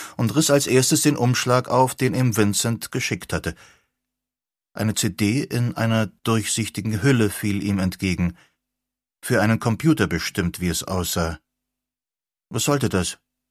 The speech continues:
Vincent wusste doch, dass er gar keinen Computer besaß. Ein Brief war auch dabei, kurz wie immer und offenbar in Eile geschrieben.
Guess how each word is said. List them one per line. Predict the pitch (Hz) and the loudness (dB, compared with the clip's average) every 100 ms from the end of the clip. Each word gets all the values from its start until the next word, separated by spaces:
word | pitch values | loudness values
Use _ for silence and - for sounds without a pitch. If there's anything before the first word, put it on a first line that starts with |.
| _ - - | _ -20 -18
Vincent | - 131 127 139 | 0 2 2 2
wusste | 143 151 139 | 0 0 0
doch, | 110 98 | 0 0
dass | - 101 | -2 -2
er | 104 | 2
gar | 104 | 2
keinen | 92 104 98 | 2 0 2
Computer | 107 87 107 95 | 0 0 -2 -2
besaß. | 92 117 107 87 - _ _ _ _ _ _ _ _ _ _ _ | -2 0 0 -2 -8 _ _ _ _ _ _ _ _ _ _ _
Ein | - 127 | -2 0
Brief | 123 110 | 2 2
war | 107 | 2
auch | 120 | 2
dabei, | 110 87 85 85 - - _ | -2 0 -2 -2 -8 -20 _
kurz | - 127 117 - | 2 2 2 -4
wie | 104 104 | -4 -2
immer | 117 120 131 - _ _ _ _ | 2 2 0 -4 _ _ _ _
und | 131 | 0
offenbar | 131 135 135 131 | 2 4 4 4
in | 131 - | 0 0
Eile | 113 110 101 | 2 2 2
geschrieben. | 104 - 123 101 95 | 0 -2 0 2 0